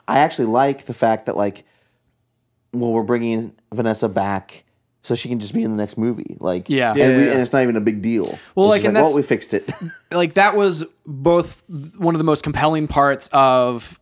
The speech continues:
Speaker 2: Deadpool one, as well as one of the most compelling parts of this movie. Like,
Speaker 1: Yeah.
Speaker 2: whenever sh-, like, he's talking to her there at the end in that, like, final mo-, I'm just like, "Holy cow, this is amazing."
Speaker 1: Well, even, like, the title sequence, you know, that's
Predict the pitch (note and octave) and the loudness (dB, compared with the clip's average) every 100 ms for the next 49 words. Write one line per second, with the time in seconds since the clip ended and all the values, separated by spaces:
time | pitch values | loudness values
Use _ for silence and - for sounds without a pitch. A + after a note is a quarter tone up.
0 | C3 C3+ C3 C3 A#2 A#2+ C3+ D3+ C3+ D3 | -2 0 2 0 0 0 0 0 0 2
1 | E3 F#3+ F3+ D#3 D#3 D3+ C#3+ C3+ - C3 | 2 2 0 -2 -2 -2 0 -2 -4 -4
2 | C3+ B2+ C3 B2 A#2+ B2 A#2 A#2 E3+ E3+ | -2 0 0 0 0 -2 -2 0 0 0
3 | B2+ A2+ A2 A2 C#3+ C#3 C3 B2 - C3 | -2 0 2 4 4 4 2 -2 -2 -2
4 | B2 F3 E3+ - D3+ D3+ C#3+ C#3+ C#3 C#3 | -2 -4 -2 0 0 2 0 2 2 0
5 | C3 B2+ A#2+ C3+ C3+ B2 B2+ B2 A#2 A#2+ | 0 -4 -2 -2 -2 -4 -2 0 0 -4
6 | - C3+ C3 C3 B2+ C#3 C#3+ C3+ C#3 G3+ | -2 -2 0 -2 -4 -4 -4 -4 -2 -2
7 | G#3 D3 A#2+ G#2+ - G3 E3+ D3+ D#3+ F3+ | -2 -2 -6 -6 0 4 4 2 0 -2
8 | D3+ E3 C4+ B3 A#2+ G2+ - C#3 D3+ D#3+ | 0 0 0 0 -4 -8 0 2 2 2
9 | C#3 B2 A#2 C#3 C3+ C3+ - A2 A2 - | 0 -2 -2 0 0 0 -2 -4 -4 -4
10 | G#2+ G2+ F#2 - | -2 0 -2 -8